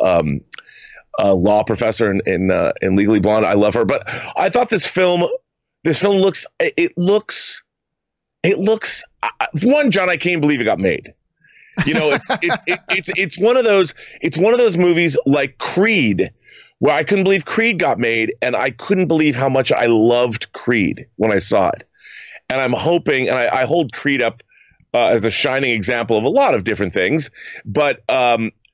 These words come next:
Speaker 1: how to do, how to do a franchise continuation correctly. And I'm, I'm hoping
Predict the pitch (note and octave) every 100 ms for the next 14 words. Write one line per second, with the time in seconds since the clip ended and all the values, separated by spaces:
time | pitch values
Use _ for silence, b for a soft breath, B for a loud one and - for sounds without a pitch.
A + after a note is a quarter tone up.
0 | _ - - E3+ E3+ C3 D3+ C#3 - D#3
1 | D#3+ C#3 C#3+ A#2 D3 C#3+ C#3 D3 B2 -
2 | A#2+ A2+ C3 A2+ A#2 A2+ A#2 A#2 F#2+ F#2
3 | G2+ C3 B B B B C3+ D3 D3+ C#3
4 | C#3+ D3 C3+ F#3 G3+ F#3+ D3 C#3+